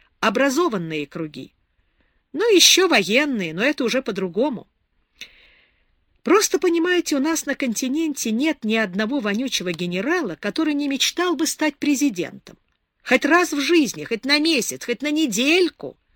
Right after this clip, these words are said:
А так что ж, студенты главным образом.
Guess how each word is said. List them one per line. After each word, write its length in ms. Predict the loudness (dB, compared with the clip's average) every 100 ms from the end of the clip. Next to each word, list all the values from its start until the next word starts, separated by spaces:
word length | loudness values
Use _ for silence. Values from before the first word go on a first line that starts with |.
| _ _ _ _
А 120 | 0
так 220 | 0 -2 -4
что 280 | -2 0
ж, 220 | -2 -6 -16 _ _ _ _ _
студенты 600 | -6 2 4 4 2 -2 -8
главным 440 | -6 -6 -8 -10
образом. 440 | -12 -14 -16 -18